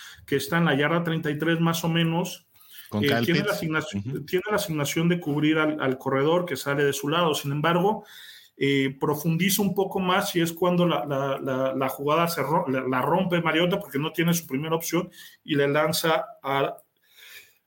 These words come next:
Speaker 1: a es-, eh, la, lanza esta trayectoria que es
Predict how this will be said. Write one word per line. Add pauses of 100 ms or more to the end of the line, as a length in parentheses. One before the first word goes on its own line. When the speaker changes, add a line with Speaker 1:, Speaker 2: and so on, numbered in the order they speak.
(160)
Speaker 1:
a
es-,
eh, (160)
la,
lanza
esta
trayectoria
que
es